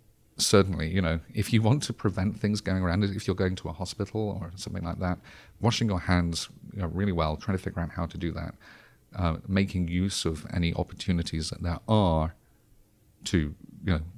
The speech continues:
to practice hand hygiene is a really good idea. One of the interesting things about bacteria is that there are very few cases of, in which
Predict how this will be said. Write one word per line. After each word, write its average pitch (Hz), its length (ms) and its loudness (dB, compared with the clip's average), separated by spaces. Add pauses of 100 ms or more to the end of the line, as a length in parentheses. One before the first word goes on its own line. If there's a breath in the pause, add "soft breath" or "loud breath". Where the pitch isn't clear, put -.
to 85 180 2
practice - 460 -4
hand 82 240 0
hygiene 82 320 -4
is 82 100 -6
a - 20 -8
really 78 180 -6
good - 140 -10
idea. - 240 -12 (340)
One 131 500 4
of 175 60 8
the 147 120 6
interesting 113 440 2
things 87 600 4 (180)
about - 760 4 (1120)
bacteria 85 640 4 (400)
is 95 280 6
that 101 140 6 (360 soft breath)
there 107 200 8
are 113 180 8
very 120 520 6
few 98 760 6 (580)
cases 90 600 4
of, 80 440 0 (220)
in 92 120 4
which - 300 2